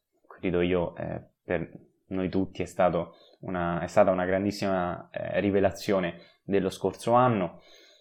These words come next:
E detto questo, insomma, eh, sono rimasto molto colpito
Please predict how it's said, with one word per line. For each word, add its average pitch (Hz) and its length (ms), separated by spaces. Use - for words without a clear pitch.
E - 400
detto 117 300
questo, 156 260
insomma, 110 600
eh, 90 460
sono 117 280
rimasto 123 360
molto 127 320
colpito 131 640